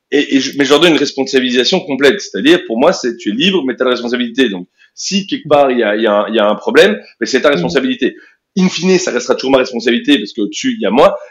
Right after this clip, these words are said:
Speaker 1: mais
Speaker 2: Mhm.
Speaker 1: je leur donne vraiment cette carte libre de dire, je te, avec la responsabilité, avec la liberté vient la responsabilité, vous faites en sorte que ça marche. Et ça m'a, permet, moi, justement, de temps en temps, de pouvoir me distancer, de prendre un peu plus de temps de, de, du travail de tous les jours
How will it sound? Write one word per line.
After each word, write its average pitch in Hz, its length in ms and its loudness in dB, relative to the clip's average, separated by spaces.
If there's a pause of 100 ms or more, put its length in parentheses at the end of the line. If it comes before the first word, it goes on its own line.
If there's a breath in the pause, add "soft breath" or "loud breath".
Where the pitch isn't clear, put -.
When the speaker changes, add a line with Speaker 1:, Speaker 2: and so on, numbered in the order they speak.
(140 loud breath)
Speaker 1:
mais 127 380 4
Speaker 2:
Mhm. 160 120 -6
Speaker 1:
je 117 140 -8
leur 110 160 2
donne 143 180 4
vraiment 123 560 2
cette 135 300 -10
carte 156 260 -2
libre 160 280 -4
de 127 40 -2
dire, 135 220 2
je - 240 -10
te, 101 100 -6 (200)
avec 139 260 2
la 151 80 0
responsabilité, 117 640 -2
avec 143 240 2
la 131 60 2
liberté 120 320 -2
vient 160 100 2
la 127 60 0
responsabilité, 110 580 -4 (340 soft breath)
vous 117 80 -18
faites 117 180 2
en 117 80 -2
sorte - 220 -4
que - 80 -8
ça 117 140 2
marche. 110 240 -4
Et 120 80 -8
ça 127 160 2
m'a, 123 280 0
permet, 135 300 2
moi, 135 280 4
justement, 147 500 -2 (400 soft breath)
de 127 60 0
temps 156 180 2
en 151 40 4
temps, 165 180 2
de 147 40 -4
pouvoir 135 160 2
me 131 160 2
distancer, 143 500 -4
de 147 120 -6
prendre 113 160 -2
un - 80 -12
peu 135 100 -16
plus 147 160 -6
de 135 120 -2
temps 127 420 2
de, 107 260 -12
de, 107 280 -4
du 101 180 -10
travail 123 300 2
de 110 60 -4
tous - 140 -12
les 110 120 -2
jours 156 360 0